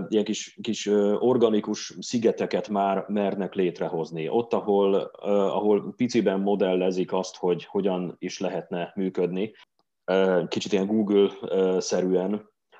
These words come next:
ö, ami ugye hát a, most már ez is a szakirodalom része, hogy egy ilyen Google-szerű techno, ö, cég hogyan működik. De, ö, ugye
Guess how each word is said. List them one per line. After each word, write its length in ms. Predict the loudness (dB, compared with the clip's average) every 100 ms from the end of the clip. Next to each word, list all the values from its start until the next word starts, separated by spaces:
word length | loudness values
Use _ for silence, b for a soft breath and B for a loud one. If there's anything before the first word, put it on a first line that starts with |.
| b _ _ -2
ö, 140 | 2
ami 280 | 2 2 2
ugye 280 | 2 2 0
hát 200 | -2 -2
a, 180 | -2 -4 -8
most 200 | -8 -2
már 120 | 0
ez 140 | 0
is 220 | -2 -4
a 100 | -6
szakirodalom 580 | -2 -2 0 0 0 0
része, 320 | 0 0 0
hogy 160 | -2 0
egy 160 | -2 -2
ilyen 220 | -4 -4
Google-szerű 540 | -2 -2 -2 -2 -2
techno, 500 | -2 -6 -4 -4 -4 -4
ö, 600 | -2 0 2 2 0 -4 -8 -10
cég 340 | -4 -2 -2
hogyan 320 | -2 -2 -2 -2
működik. 600 | -4 -2 -2 -2 -6 _ _ _ _ -12 -2
De, 360 | 0 0 -2 0
ö, 180 | 0
ugye 320 | 2 2 2